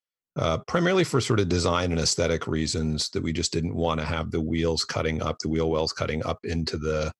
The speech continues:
interior space itself, particularly if the axles were gonna come off and this was gonna sit more like a, you know, auxiliary dwelling unit or a kind of secondary structure in a, in a residential environment.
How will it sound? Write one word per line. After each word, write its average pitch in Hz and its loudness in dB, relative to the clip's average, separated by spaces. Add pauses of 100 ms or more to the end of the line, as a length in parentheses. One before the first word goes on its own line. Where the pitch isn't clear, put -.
(320)
interior 82 0
space - 0
itself, - -2 (440)
particularly 80 0
if 76 -4
the 78 0
axles 73 -4
were - -10
gonna 78 -4
come 73 -4
off 73 0
and 71 -8
this 73 -4
was - -6
gonna 78 -8
sit - -2 (100)
more 76 -4
like 71 -4
a, 73 -2 (640)
you 80 -4
know, 73 -2
auxiliary 76 -2
dwelling 73 -2
unit 71 -2
or 69 0
a 69 -4
kind 73 -6
of 71 -2
secondary 71 -2
structure - -4
in 71 -4
a, 71 -6 (560)
in 92 0
a 82 0
residential 76 -2
environment. 71 -2